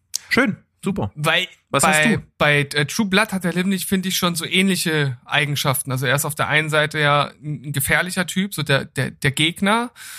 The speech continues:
Speaker 2: ähm, auf der anderen Seite, aber auf der anderen Seite hat er halt auch diese erotische Anziehungskraft und deswegen würde das sehr gut passen. Aber ich habe auch jemanden, der äußerst gut passt, wie ich finde, und zwar Michael Fassbender.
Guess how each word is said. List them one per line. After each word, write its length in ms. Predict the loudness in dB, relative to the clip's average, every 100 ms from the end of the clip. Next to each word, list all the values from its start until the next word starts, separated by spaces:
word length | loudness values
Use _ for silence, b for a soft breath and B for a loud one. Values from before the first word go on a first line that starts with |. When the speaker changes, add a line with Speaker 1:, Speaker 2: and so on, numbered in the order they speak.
| B B -4
Speaker 2:
ähm, 160 | -2
auf 120 | -2 0
der 100 | 0
anderen 280 | 0 0 2
Seite, 360 | 2 2 0
aber 200 | 0 2
auf 80 | 0
der 80 | 0
anderen 160 | -2 2
Seite 220 | 0 2
hat 100 | 0
er 60 | 2
halt 160 | 2 2
auch 100 | -4
diese 400 | -2 2 4 2 0
erotische 520 | -4 -2 -2 -2 -2
Anziehungskraft 800 | -2 0 2 2 0 0 0 -2
und 120 | -8
deswegen 640 | -6 -6 -4 -4 -6 -10 _ _ _ _ _ -12 B B B B B B B
würde 240 | -2 0
das 580 | 0 0 0 -2 -4 -8 _ _ _ _ _ _
sehr 180 | -2 -2
gut 120 | -2
passen. 300 | -4 -4 -6 -12 B B B -2
Aber 120 | 2
ich 100 | 2
habe 100 | 4
auch 140 | 2 2
jemanden, 440 | 2 2 0 -2
der 320 | 2 2 2 0
äußerst 340 | 2 2 -2
gut 220 | -6 -8
passt, 300 | -4 -4 -2
wie 40 | -6
ich 140 | -4
finde, 260 | -4 -4 -4
und 120 | -6
zwar 180 | -2 0
Michael 400 | 0 2 0 2
Fassbender. 720 | 0 -2 -2 -2 -2 -6